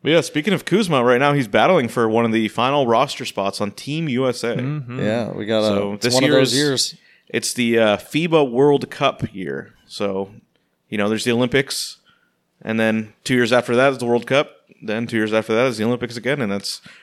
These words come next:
Speaker 1: we're on that cycle right now. The Olympics are a bigger deal. The big stars play. The World Cup is not as much of a big deal, at least in the U S. So a lot of guys,
Speaker 3: The U S
Speaker 1: uh,
Speaker 3: can
Speaker 1: bow out.
Speaker 3: still put out a roster, but I was actually looking at the futures bet, and because of that, the,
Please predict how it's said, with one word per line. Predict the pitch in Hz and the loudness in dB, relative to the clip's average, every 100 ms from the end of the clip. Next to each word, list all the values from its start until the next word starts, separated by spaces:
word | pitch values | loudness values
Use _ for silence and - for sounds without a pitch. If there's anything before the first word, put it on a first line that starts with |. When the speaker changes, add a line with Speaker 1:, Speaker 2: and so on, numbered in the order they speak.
| _ | _
Speaker 1:
we're | - | -2
on | 107 | 0
that | 107 104 | 2 0
cycle | - 120 127 | 0 0 2
right | 127 | 0
now. | 127 131 156 - - - _ | 0 0 -2 -4 -20 -20 _
The | 117 113 110 | -2 0 2
Olympics | 113 131 139 | 2 0 0
are | 127 | 2
a | 117 | 2
bigger | 131 120 | 2 0
deal. | 107 123 151 175 - _ _ _ _ _ | 2 4 4 2 -6 _ _ _ _ _
The | 110 | -6
big | 104 117 | -2 -4
stars | - 113 110 | 0 2 2
play. | - 127 135 160 147 - | 0 0 2 0 -6 -16
The | 110 110 | -8 -4
World | 113 123 113 | 0 0 2
Cup | 143 143 | -2 0
is | 127 101 | -2 -2
not | 113 139 147 | 0 0 0
as | - 117 | -2 -4
much | 117 104 | -4 -4
of | 101 | -4
a | |
big | 104 95 | -6 -4
deal, | 101 104 | -2 -2
at | 101 | -2
least | 113 | -4
in | 117 | -2
the | 123 | 0
U | 139 | 2
S. | 101 110 - - _ _ _ _ _ _ | 2 0 -6 -12 _ _ _ _ _ _
So | - | -4
a | 110 | 2
lot | 117 | 2
of | 113 | 2
guys, | 113 113 110 | 2 2 0
Speaker 3:
The | 131 | 2
U | 165 | 4
S | 160 - | 4 2
Speaker 1:
uh, | |
Speaker 3:
can | 104 | 0
Speaker 1:
bow | 110 | 2
out. | |
Speaker 3:
still | 117 143 | 4 2
put | - 131 | 2 2
out | 131 | 4
a | 120 | 4
roster, | 113 117 127 | 2 2 0
but | 127 127 | 0 0
I | |
was | 147 160 | 2 0
actually | 202 165 | -2 -2
looking | 139 160 160 | -2 -2 -2
at | - | -2
the | 110 101 90 | 0 -2 -2
futures | 147 170 170 120 | -2 -2 -2 -2
bet, | 117 107 | -2 0
and | 117 117 | -2 -4
because | 127 - 190 180 | -4 2 2 2
of | 143 | 2
that, | 131 123 - | 2 2 -2
the, | 131 | -8